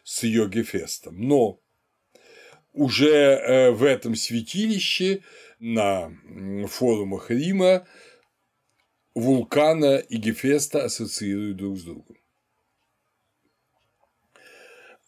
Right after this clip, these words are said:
В нижней части Рима, на берегу Тибра, около Бычьего форума, имеется и знаменитый храм Сант-Амобоно,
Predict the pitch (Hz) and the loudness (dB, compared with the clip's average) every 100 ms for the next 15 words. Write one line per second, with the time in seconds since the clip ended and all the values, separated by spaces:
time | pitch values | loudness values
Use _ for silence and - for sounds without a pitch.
0 | _ _ _ _ _ _ _ _ _ _ | _ _ _ _ _ _ _ _ _ _
1 | 104 113 135 131 131 127 123 - - 120 | -10 0 2 4 6 6 4 2 -10 -6
2 | 147 160 104 104 110 - 120 104 - - | -2 -2 -4 -2 -2 2 2 2 -4 -8
3 | 110 107 127 175 180 104 98 95 104 107 | -8 -4 -2 0 0 -2 -4 -6 -6 -8
4 | 95 101 - - 180 123 95 82 104 101 | -8 -10 -10 -8 -6 -2 -2 -2 -2 -4
5 | 95 101 - 95 90 - 151 180 165 151 | -4 -8 -8 -8 -10 -6 -2 0 0 -2
6 | 143 _ _ - - - - _ _ _ | -4 _ _ -20 -20 -20 -20 _ _ _
7 | 131 139 160 175 - 147 131 123 113 123 | -4 0 0 0 0 2 2 2 0 0
8 | 127 135 147 147 127 107 - 127 131 117 | 0 0 -2 0 -2 -2 2 4 6 4
9 | 98 - _ - _ - - 143 127 110 | 0 -10 _ -20 _ -10 0 4 4 2
10 | - - _ 110 113 107 95 101 95 110 | -8 -20 _ -2 2 2 2 -2 -2 -2
11 | 160 175 | -4 -6